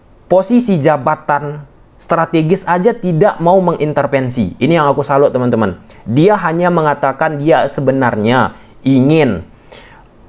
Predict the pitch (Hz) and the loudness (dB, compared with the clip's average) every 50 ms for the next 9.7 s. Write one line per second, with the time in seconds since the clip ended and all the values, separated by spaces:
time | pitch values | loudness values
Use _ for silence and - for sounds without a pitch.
0 | _ - _ - _ - - - - - 165 185 208 196 196 - - - - - | _ -20 _ -20 _ -20 -20 -20 -4 0 4 4 4 4 0 -4 -14 -20 -8 -4
1 | 107 120 135 139 143 175 170 180 180 175 175 170 175 170 - - _ _ - - | -2 -2 -2 0 0 -2 0 0 0 0 0 0 -2 -4 -8 -14 _ _ -8 -2
2 | - 139 147 147 147 143 156 165 165 147 139 139 135 143 147 143 147 147 147 156 | 0 2 2 2 2 2 2 4 4 4 4 2 2 2 2 2 4 2 2 2
3 | 165 151 139 123 123 127 127 123 110 98 87 - - 127 127 127 180 170 170 185 | 2 0 0 0 0 0 0 0 -2 -4 -6 -4 -4 -4 -4 -4 -4 -2 0 0
4 | 175 - 170 165 175 190 190 180 151 120 98 - - - - _ _ _ - 131 | 0 0 2 2 4 4 4 4 2 0 -2 -4 -10 -20 -20 _ _ _ 0 2
5 | 143 147 139 131 - - - 139 131 147 143 147 147 143 175 165 165 160 151 135 | 4 4 2 2 -2 -2 -2 0 0 2 2 2 2 2 0 0 -2 -2 -2 0
6 | 147 139 143 - - 135 - 170 156 139 117 98 92 - - - _ _ _ - | -2 0 2 0 0 0 0 0 0 0 -2 -6 -10 -12 -18 -20 _ _ _ -20
7 | - _ - - - - 135 - - 135 131 131 135 139 143 139 - 135 135 135 | -20 _ -20 -6 -4 -2 -2 0 0 -2 0 0 0 0 0 0 0 0 0 0
8 | 127 123 123 127 123 120 117 107 92 90 101 123 123 123 131 127 127 127 127 143 | 0 0 0 0 0 0 0 0 -2 -2 0 2 2 2 2 0 0 -2 -2 -2
9 | 143 - 120 - 117 - - 110 104 110 92 85 - | -2 -2 -4 -4 -4 -4 -4 -2 0 0 -2 -2 -6